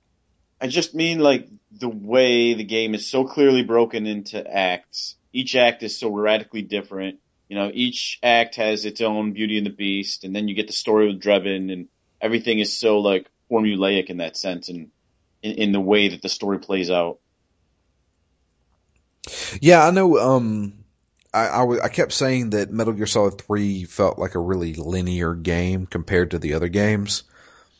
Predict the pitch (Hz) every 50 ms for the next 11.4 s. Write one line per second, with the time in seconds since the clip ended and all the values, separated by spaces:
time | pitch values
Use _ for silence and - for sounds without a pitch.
0 | _ _ _ _ _ _ - 139 123 135 - - 127 110 113 113 107 98 101 98
1 | 92 90 90 87 87 85 85 87 87 87 76 69 67 - 92 - _ _ _ _
2 | _ _ _ _ _ _ _ _ _ _ _ _ _ _ _ _ _ _ _ _
3 | _ - - 95 80 76 76 76 73 80 80 - - 101 101 107 101 - 107 107
4 | 104 104 104 95 - 107 107 110 113 104 98 110 107 104 101 98 98 - 95 90
5 | 82 80 - - - 107 85 60 53 58 53 85 90 - _ _ _ _ _ _
6 | _ _ _ _ _ _ _ _ _ _ _ _ _ _ _ _ _ _ _ _
7 | _ _ _ _ - 98 90 76 73 85 - - - - 50 57 78 92 - _
8 | _ _ _ - 82 85 85 82 82 82 78 76 78 85 - _ _ _ _ _
9 | _ _ _ _ _ _ _ _ _ _ _ _ _ _ _ - 131 139 143 143
10 | 160 175 160 143 151 156 151 127 - - - - - 113 127 143 151 151 165 170
11 | 190 196 233 247 226 208 -